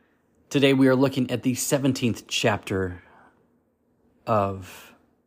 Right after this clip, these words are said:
John. So,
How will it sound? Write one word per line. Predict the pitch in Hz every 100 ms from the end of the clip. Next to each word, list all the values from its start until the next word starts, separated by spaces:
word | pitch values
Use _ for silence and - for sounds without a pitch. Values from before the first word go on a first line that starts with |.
| _ _ -
John. | 110 95 92 92 92 - _ _ _ _ _ _ _ _ _ _ _ _ _ _ -
So, | - 120 95